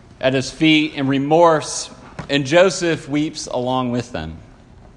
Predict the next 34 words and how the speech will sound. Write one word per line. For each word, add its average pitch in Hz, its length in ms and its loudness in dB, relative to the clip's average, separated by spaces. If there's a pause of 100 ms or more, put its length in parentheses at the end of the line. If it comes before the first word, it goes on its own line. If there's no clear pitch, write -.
(640)
Here 277 180 2
we 240 140 2
see 214 220 0
one 170 160 2
of 165 40 2
the 160 40 0
most 143 300 0
beautiful 175 460 0
stories 170 520 -2
of 135 100 -6
forgiveness 123 680 -4
and 113 100 -6
reconciliation 123 1040 -2
in 120 200 -4
all 147 360 2
of 101 100 -8
Scripture. 80 560 -8 (1200)
Rather 190 400 4
than 160 140 -2
act 156 220 4
shrewdly 170 500 2
toward 143 400 2
his 127 200 -6
brothers, 135 480 2
he 135 140 0
speaks 214 540 -2
a 139 80 0
word 151 340 2
of 107 220 -6
comfort 131 560 -8 (480)
and 131 160 0
reassurance 147 680 2
to 101 120 -8
them. 76 300 -8